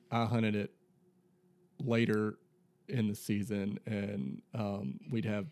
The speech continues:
does come down, and she'd always say,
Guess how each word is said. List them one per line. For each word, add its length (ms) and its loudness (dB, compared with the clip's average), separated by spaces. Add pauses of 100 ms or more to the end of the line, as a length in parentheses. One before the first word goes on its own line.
(560)
does 460 2
come 200 2
down, 420 0 (760)
and 500 0 (340)
she'd 240 2
always 480 0
say, 460 2